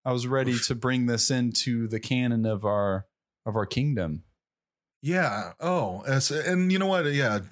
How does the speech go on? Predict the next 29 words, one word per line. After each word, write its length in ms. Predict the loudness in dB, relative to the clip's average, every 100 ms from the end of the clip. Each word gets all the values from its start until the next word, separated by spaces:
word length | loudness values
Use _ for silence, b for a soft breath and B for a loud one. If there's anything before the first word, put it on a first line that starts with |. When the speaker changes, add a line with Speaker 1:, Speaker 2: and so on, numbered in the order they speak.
| -4
Speaker 2:
there, 160 | -2
during 320 | -2 0 0 0
this 160 | 0
time 260 | 0 0 0
of 80 | 0
year, 300 | 2 2 2
like, 180 | 0
it 80 | 0
is 160 | 0 0
cold 360 | 0 -2 0
and 120 | 0 0
wet 180 | 0
outside, 500 | 0 0 0 0 0 0 -2
uh, 380 | -2 0 0 0 -4 -2
as 180 | 0 2
we 280 | 2 0
record 500 | 0 -2 -2 -2 -2
this, 300 | -2 0 2
and 160 | 2 -2 B B B
yeah, 280 | 0 0 0
the, 400 | 0 0 -2 -4 B B
the, 680 | -6 -2 0 2 2 0 -4 _ _ _ _ _ _ _ _ _
<sighs> 960 | -2 0 0 -4 -12 _ _ _ _ -6
the 80 | -2
town, 720 | -2 0 0 0 2 0 -2 B -4
the 100 | -4
winter, 800 | 0 0 2 0 2 0 -2 -4 B B
the 80 | 2
sport, 720 | 2 2 0 0 0 -2 -6